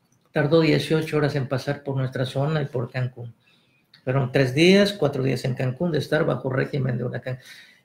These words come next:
Es una, eh, yo creo que esto fue lo definitivo para ver qué grado que contamos de, de esta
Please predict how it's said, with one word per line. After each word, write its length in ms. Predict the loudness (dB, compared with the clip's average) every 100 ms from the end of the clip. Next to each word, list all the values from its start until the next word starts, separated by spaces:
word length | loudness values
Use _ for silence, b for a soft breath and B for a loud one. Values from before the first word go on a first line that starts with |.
| _
Es 220 | 0 6
una, 580 | 8 8 6 4 2 -2 _ _
eh, 200 | -2 2
yo 160 | 4
creo 200 | 6 4
que 80 | 4
esto 240 | 2 0 0
fue 160 | 2
lo 100 | 4
definitivo 840 | 2 0 -2 -2 0 2 2 0 0
para 220 | 0 2
ver 400 | 2 0 -4 -8 -6
qué 100 | -2
grado 480 | 0 0 0 -2 -6 -14 _ -20 -20 _ -20 -10
que 160 | -8 -8
contamos 720 | -6 -4 0 2 2 2 0
de, 220 | 0 0
de 220 | 0 0 0
esta 500 | 2 2 2 -2